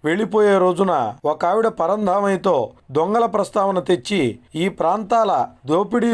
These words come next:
దొంగల భయమంటూ లేదని గ్రామంలో చాలామంది చెప్పారు, మీరేమో దొంగల భయం ఉందని నగలు పెట్టుకురావద్దని కబురు పంపారు, ఇలా ఎందుకు చేశారు అని అడిగింది. దానికి పరంధామయ్య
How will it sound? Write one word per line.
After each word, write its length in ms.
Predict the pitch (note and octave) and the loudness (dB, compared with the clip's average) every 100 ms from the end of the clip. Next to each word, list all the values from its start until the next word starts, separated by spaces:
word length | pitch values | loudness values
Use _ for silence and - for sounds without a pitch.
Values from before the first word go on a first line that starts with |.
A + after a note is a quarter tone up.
| F#3+ | 0
దొంగల 260 | G#3 G#3 F#3+ E3 | 0 0 0 0
భయమంటూ 460 | G3+ A3 A3 A3+ G#3 | 0 0 -2 -2 2
లేదని 400 | F#3 F#3+ F#3+ D#3+ A#2+ A#2+ _ - | 2 2 2 0 -2 -6 _ -2
గ్రామంలో 460 | D3 F3 A3+ A3+ A3+ A3+ | 0 2 2 2 2 0
చాలామంది 440 | F3 G3 G#3+ G#3+ G3+ F#3 | 0 2 0 0 0 -2
చెప్పారు, 380 | F3+ F3 C3+ A#2 - _ C#3+ | 0 0 0 -4 -14 _ -2
మీరేమో 520 | E3+ A3 A#3 A3+ A3 E3 A#2 - B2 | 0 2 2 2 2 2 -2 -4 -2
దొంగల 280 | F3 A#3 A#3 | 0 0 0
భయం 180 | A3 A3 G3+ | 0 0 0
ఉందని 280 | G3+ G3+ A3 G#3 | 2 2 0 0
నగలు 320 | E3+ F3+ A3 E3+ - - - | 0 0 0 0 -4 -14 -4
పెట్టుకురావద్దని 920 | E3+ F3+ G3+ A3+ G#3 G3+ F3 G3 F#3+ C3+ B2 - - | -2 -2 0 0 2 0 0 0 2 0 -4 -12 -8
కబురు 260 | E3 A3+ G#3+ | -2 -2 -2
పంపారు, 400 | G3 E3 E3 B2 - - | -4 0 0 -2 -4 -2
ఇలా 120 | E3 G3 C#3+ | 0 2 0
ఎందుకు 220 | D#3+ A#3 A#3+ | 0 0 0
చేశారు 420 | G#3+ G3+ F#3+ F3 E3+ - - | 2 2 2 2 0 -6 -4
అని 100 | F#3+ | -2
అడిగింది. 340 | F#3+ B2+ A2 G#2 - D#3 | -2 -2 -6 -8 -8 -4
దానికి 260 | D#3+ F3 C#3+ | -2 -2 -2
పరంధామయ్య 640 | C#3+ E3+ A3 G#3 G#3 G3 | -2 -2 0 0 2 2